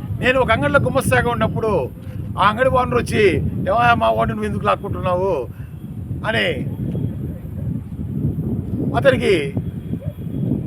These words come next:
అడిగేలేకే, "ఏ, వాడు నన్ను అడిగి-, వాడు నన్ను అడగలే, నేను వాడు దారి చూపిస్తాను, నువ్వెవరు నన్ను అడిగేదానికి?" అన్నప్పుడు, "లేదు, లేదు, లేదు, వాడు మా అంగడిలో గుమస్తాగా ఉండాలా,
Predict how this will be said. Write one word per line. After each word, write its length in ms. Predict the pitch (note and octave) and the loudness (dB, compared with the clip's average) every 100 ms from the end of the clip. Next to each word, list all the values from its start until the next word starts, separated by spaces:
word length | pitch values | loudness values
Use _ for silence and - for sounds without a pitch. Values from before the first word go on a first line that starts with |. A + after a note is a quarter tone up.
| - - - - - - - - | -4 -4 -4 -4 -4 -4 -4 -4
అడిగేలేకే, 800 | C4+ D#4+ D4+ B3 C#4 A3+ F3 C#3+ - - - - | 0 4 4 4 4 4 0 -4 -8 -8 -6 -4
"ఏ, 100 | C#4+ C4 B3+ A#3 A3+ A3+ G3 | -2 0 4 4 4 0 -2
వాడు 240 | G3 B3 | 2 2
నన్ను 300 | C4 A#3 G#3+ | 2 2 2
అడిగి-, 160 | G#3+ A3+ | 2 2
వాడు 200 | G#3 G#3+ | 2 2
నన్ను 200 | G#3 G3+ | 0 2
అడగలే, 260 | C4 C#4 | 2 2
నేను 260 | A#3 G#3+ G3 | 2 0 0
వాడు 120 | G3 | 0
దారి 220 | F3+ A3 A#3+ | 2 0 0
చూపిస్తాను, 480 | A#3 - A3+ G3+ D#3+ | -6 -2 -2 -2 -4
నువ్వెవరు 340 | E3+ G#3+ A3+ | 0 0 0
నన్ను 140 | G3+ | -2
అడిగేదానికి?" 640 | G3 G3 G3 F#3+ F3+ D#3+ D3+ | -2 -2 0 0 0 -4 -8
అన్నప్పుడు, 580 | D3+ E3 E3+ G3 F3 B2+ - - - - | -8 -8 -8 -6 -6 -6 -8 -10 -8 0
"లేదు, 260 | D3+ A3 A#3 | 4 6 8
లేదు, 220 | A#3 G#3+ | 8 6
లేదు, 460 | G3+ F#3 F#3 C4 - - - - | 6 4 4 2 2 2 0 -2
వాడు 180 | D3 | -2
మా 120 | F3+ D3+ | -2 -4
అంగడిలో 300 | D3+ G#3 C4 | -2 -2 -4
గుమస్తాగా 480 | F3+ F#3+ - A#3 | -2 -4 -2 -2
ఉండాలా, 500 | G#3+ G3 F#3 E3+ B3 | -2 0 2 2 0